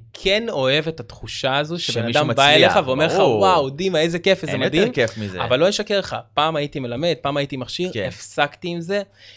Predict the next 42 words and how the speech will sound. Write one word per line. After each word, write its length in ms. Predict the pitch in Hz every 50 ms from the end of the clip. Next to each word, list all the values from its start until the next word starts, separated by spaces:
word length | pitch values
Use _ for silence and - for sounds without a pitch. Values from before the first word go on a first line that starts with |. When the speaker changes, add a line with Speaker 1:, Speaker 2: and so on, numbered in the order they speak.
| _ _ _ _
Speaker 1:
כי 220 | - - 127 127 -
הרגשתי 400 | 127 120 113 143 156 160 - 196
שזה 240 | - 156 131 117 117
גוזל 440 | 113 120 110 107 110 113 135 139 143
ממני 420 | 151 151 151 151 156 160 160 - -
יותר 500 | - 113 110 107 101 104 - 127 127 123
מדי 360 | 127 120 110 110 120 117 117 110 107 113
אנרגיות. 500 | 107 110 113 107 104 107 110 107 120 104 -
Speaker 2:
הבנתי. 380 | 87 87 85 76 69 - -
Speaker 1:
אתה 120 | - - 104
מבין? 280 | 101 107 127 139 143
Speaker 2:
כן. 60 | 131
Speaker 1:
ובשביל 300 | 120 113 - - 127 120
זה 160 | 120 120 143 165 160
הבאתי 320 | 147 156 160 160 165 143
אנשים 360 | 117 120 113 - - 160 165
שיעזרו 720 | 160 - - 135 120 117 113 113 107 107 120 123 135 147
לי 100 | 151 151 143
ב-, 80 | 127 117 117 113 113 110 110 110 110 113 - - - - -
בחלק 380 | - 113 - 143 143 156 156 165
הזה. 160 | 151 127 117
יש 160 | 120 - -
לי 60 | 127
צוות 460 | 110 - - 139 139 143 151 151 _ _
מדהים, 680 | 107 110 117 113 113 113 113 113 127 139 147 143 127 120
מדהים, 280 | 120 117 117 127 131 120
Speaker 2:
כן. 60 | 92
Speaker 1:
מדהים, 280 | 82 - 123 123 120 117
Speaker 2:
אנחנו 120 | - 135
Speaker 1:
מדהים. 140 | 143 151 156
Speaker 2:
קצת 120 | 151 180 175
סוטים 280 | - 160 - 170 160
מהנושא, 360 | 151 139 120 117 107 - 98 95
ואני 120 | 92 107 117
רוצה 160 | 123 113 147
לשאול 180 | 139 139 139
אותך 160 | 117 - 123 107
שאלה. 280 | 104 107 90 85 80
אתה 160 | 92 - 131
פה 340 | 113 - 175 175 185 196 185 - - _ _ _ -
רבע 240 | 117 123 117 120 117
שעה. 220 | - 101 80 -